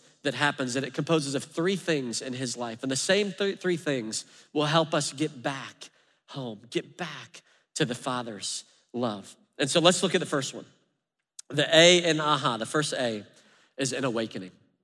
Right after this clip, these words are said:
If we're gonna get back home, it's gonna start with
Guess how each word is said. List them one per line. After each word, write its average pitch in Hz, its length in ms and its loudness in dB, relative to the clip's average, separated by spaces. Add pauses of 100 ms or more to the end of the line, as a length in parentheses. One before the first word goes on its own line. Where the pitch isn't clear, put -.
(640)
If 147 160 2
we're 175 160 4
gonna 226 180 4
get 160 220 0
back 165 240 -2
home, 104 480 -4 (540)
it's - 160 -2
gonna 139 160 2
start 170 640 -2 (340)
with 127 480 -2